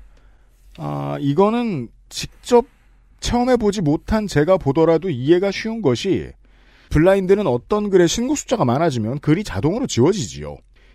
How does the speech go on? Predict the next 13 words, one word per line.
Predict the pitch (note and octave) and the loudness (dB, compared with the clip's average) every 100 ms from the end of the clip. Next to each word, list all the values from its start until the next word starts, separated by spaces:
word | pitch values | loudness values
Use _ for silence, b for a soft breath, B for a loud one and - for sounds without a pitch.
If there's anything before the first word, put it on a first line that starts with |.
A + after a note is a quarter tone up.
| - | -10
이것도 | B2+ G#3+ - G#3+ | 0 0 2 -2
정치적 | - C#3 E3+ G3 F#3+ | 0 0 0 -2 0
생물학입니다. | G#3 A3 A#3+ A3+ F3 D#3 B2 B2+ D#3 C#2 - b b b b b | -2 0 0 0 0 -2 -2 -2 -6 -8 -14 b b b b b
익명성을 | B2 G3 D4+ D4+ A#3+ G#3+ | 0 2 0 0 -2 -2
기초하다 | D3+ - E3 C3+ A#2+ | -4 -2 2 4 4
보니까 | A2 A#2 C#3 G#3+ A#2+ D2 - _ _ _ _ _ | 2 -2 0 0 0 -4 -16 _ _ _ _ _
사측도 | - - - C4+ - B3 G#3+ | -6 -6 -2 -4 0 2 2
익명의 | E3+ F#3 F#3 F#3 E3+ | 2 2 2 4 4
인력을 | C3 C3+ C#3 A3 | 6 6 4 2
풀 | - B3+ | -2 -2
수 | A3 | 0
있는 | B2 F#2+ | 0 -2
거죠. | F2+ E2 F#2 D#2 | -6 -8 -8 -10